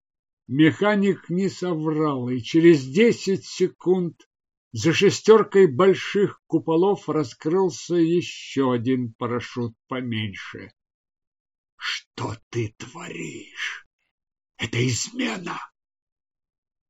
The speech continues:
Вели догадался не кричать, а передал своё сообщение через рацию в шлеме костюма. «Обеспечиваю нашу победу в тендере».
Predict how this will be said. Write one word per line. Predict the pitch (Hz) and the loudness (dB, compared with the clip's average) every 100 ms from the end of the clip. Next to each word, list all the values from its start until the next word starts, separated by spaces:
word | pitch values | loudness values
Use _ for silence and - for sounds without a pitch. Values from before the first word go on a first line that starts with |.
| _ | _
Вели | 104 117 156 151 151 | -4 6 8 8 6
догадался | 131 143 123 143 151 151 131 - 143 | 4 2 2 2 2 2 0 -4 0
не | 143 | 0
кричать, | 143 135 139 - - - 185 113 - - _ _ _ _ _ _ | -2 -4 -4 -4 -8 -4 -4 -6 -12 -20 _ _ _ _ _ _
а | - 113 | -6 -6
передал | - 156 160 151 143 143 | 0 4 6 6 4 0
своё | - 127 139 139 | -2 -4 -2 -2
сообщение | - 139 113 - - 151 143 143 | -2 -4 -4 -10 -4 -2 0 -4
через | 117 135 131 110 | -4 -4 -4 -2
рацию | 131 139 165 - - 143 120 | -4 0 0 -2 -4 -2 -2
в | |
шлеме | - - 135 147 156 135 | -6 -2 2 4 4 2
костюма. | 127 123 113 - 117 107 104 101 - _ _ _ _ _ _ _ _ _ _ _ _ _ _ _ | -4 -6 -8 -8 -8 -6 -8 -12 -16 _ _ _ _ _ _ _ _ _ _ _ _ _ _ _
«Обеспечиваю | - 156 196 - 285 285 240 240 247 | 0 2 0 2 2 4 2 2 4
нашу | 240 254 - 233 | 4 2 2 0
победу | 190 226 190 277 226 208 | 2 2 4 2 6 4
в | 120 | 4
тендере». | - 151 143 139 123 123 123 117 110 | 0 2 2 0 0 0 0 0 -4